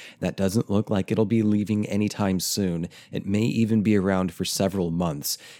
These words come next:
Meanwhile, the entire capitalist economy has come to a screeching halt. Uh, many are ill and dying. Many more have lost employment or income.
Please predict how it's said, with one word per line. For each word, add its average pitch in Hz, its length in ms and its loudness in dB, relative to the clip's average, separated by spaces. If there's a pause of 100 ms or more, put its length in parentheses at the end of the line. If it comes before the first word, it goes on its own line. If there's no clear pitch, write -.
Meanwhile, 107 640 4
the 95 220 0
entire 107 460 0
capitalist 98 640 -4
economy 113 560 0 (220)
has - 160 -4
come 95 260 -2
to 92 160 -2
a 87 80 0
screeching 98 640 -2
halt. - 640 -2 (440)
Uh, 76 240 -6
many 104 400 2
are 92 240 -2
ill 98 280 0
and 90 180 -4
dying. 104 520 2
Many 95 200 2
more 101 560 4
have 92 260 0 (280)
lost 90 420 -2
employment 98 600 -2
or 90 560 0
income. 92 640 -2